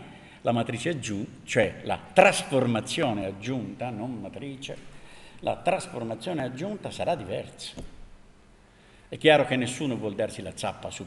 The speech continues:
piedi per fare calcoli più complicati, va bene? E quindi noi prenderemo come prodotti scalari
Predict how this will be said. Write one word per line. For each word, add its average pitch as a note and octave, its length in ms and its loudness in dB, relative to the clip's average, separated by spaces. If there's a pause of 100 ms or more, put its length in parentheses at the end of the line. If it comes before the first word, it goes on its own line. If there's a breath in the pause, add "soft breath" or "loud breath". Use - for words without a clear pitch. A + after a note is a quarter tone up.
piedi E2 420 -12 (160)
per - 120 -14
fare D#2+ 420 -10 (320)
calcoli E2 720 -4
più - 160 -18
complicati, E2 760 -12 (600)
va F#2 80 -14
bene? F2+ 400 -12 (580 loud breath)
E E3 160 0
quindi F3 380 4
noi E3+ 340 4
prenderemo C3+ 640 4
come A#2 240 0
prodotti B2 420 -2
scalari C3+ 760 4